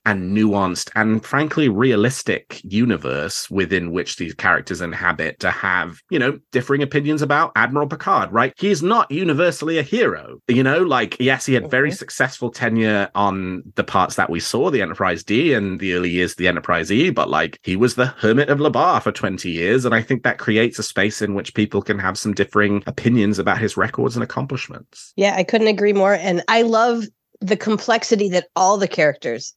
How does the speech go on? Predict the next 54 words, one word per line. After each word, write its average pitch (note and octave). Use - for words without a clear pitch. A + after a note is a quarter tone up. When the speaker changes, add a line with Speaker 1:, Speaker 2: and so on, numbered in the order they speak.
Speaker 2:
are E3+
getting. D3+
And G3
I'm F3
hoping G3
that F#3
that E3
continues F3+
as D#3+
we F3
pick F3+
up E3+
the F3
rest E3
of E3
the E3
original F3+
T F#3+
N F3+
G F#3
crew G3
and F3
have F3
all G3
the G3
cameos G3+
we F#3
know G#3
about A3+
and F3
the E3+
ones F3
that E3+
we D3+
don't A3
know A3+
about G3
yet, F3
because F#3+
I F3+
think A3
they're B3
doing G3+
a F#3
great F3+
job F3
of D#3+
showing F#3
eh, G3
like A3
we G3+
had F3
Jack F3+
say, D3+